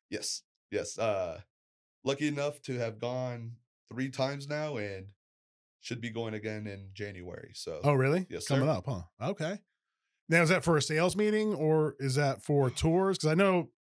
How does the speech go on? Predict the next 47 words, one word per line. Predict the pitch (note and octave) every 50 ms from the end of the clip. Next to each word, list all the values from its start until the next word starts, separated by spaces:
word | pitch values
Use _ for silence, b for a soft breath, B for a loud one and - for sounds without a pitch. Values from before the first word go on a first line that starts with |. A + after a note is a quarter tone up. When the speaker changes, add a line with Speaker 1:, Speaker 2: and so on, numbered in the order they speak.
| _ _ _
Speaker 2:
like, | C#3+ C#3 A#2
Christian | - - E3+ F#3 F3+ - - D#3+ D3 C#3 C3 B2
was, | B2 B2+ A#2 A2 - _ _ _ _ _ _ _ _ _
he | - F3
was | F#3 D3 A#2+
big | A#2+ D#3+ E3 E3 D3
on, | C#3 C3+ B2+ B2 B2 A#2+ - C#3
um, | C3 B2 B2 A#2+ A#2 A2+ A2 G#2+ G#2+ F#2+ - _ _ _ _ _ _ _ _ _ _
you | D3 C#3+
know, | C3
the | B2 A#2+
tours | - - D#3 D#3 D3+ C#3+ C#3 B2+ A#2+
years | C3 C#3+ C#3+ C#3+ B2+ A#2+
ago. | B2+ A#2+ A#2 G#2 G#2 G#2 G2 - _ _ _ _ _ _ -
And | C3 C#3+
I | D#3 F#3
actually | F#3 - - D#3
remember | C#3+ D3 D3 C#3+ D3 C3+
going | A#2+ D3 C#3+ C#3 C#3 C3+ C3+ C3 B2
back | A2 B2+ C3 C3+ - C3+
in | A#2
twenty | - - C#3 C3+ B2
twelve | - - C3+ C3 B2+
or | A#2+ A2
thirteen, | - - C3+ C3+ C3+ - C3 A#2+ A2 A2+ A2 F#2
we, | A#2 C3+ C3+
we, | - B2+ C#3+ D3 C3 G#2 b b b b b b b b _
when | - C#3 C3
Christian | - - E3 - - D3+ C#3
started | - - D#3+ D3+ D3 C#3+
the | C3 B2
company, | - D3+ C#3 B2 C3+ C3
he | A#2 C3+ C3
sent | A#2 - D3 D3 C#3
out | C3 C3 -
these | C3 A#2 G#2
letters | A#2 A#2+ B2 B2+ B2 A#2 G#2+ G2 - - - - _ _ _ _ _ _ _ _ _ _ _ _
and | B2 B2+ B2+ A#2 A2 A#2
these | B2+ B2+ -
cards | - - D3+ C#3+ C#3+ C#3 C3 B2+ C3
and | B2+ A#2
invited | A#2+ A#2 G#2 B2 B2 B2 A#2+ A#2 A2 G2+
retailers | A#2 B2 B2+ - B2+ A2 A2 A2 G#2 -
to, | - A2+ G#2 F#2
to | - -
come | - C3 A#2 G#2
down. | G#2 A2+ A#2 A#2 G2+ F2+ F2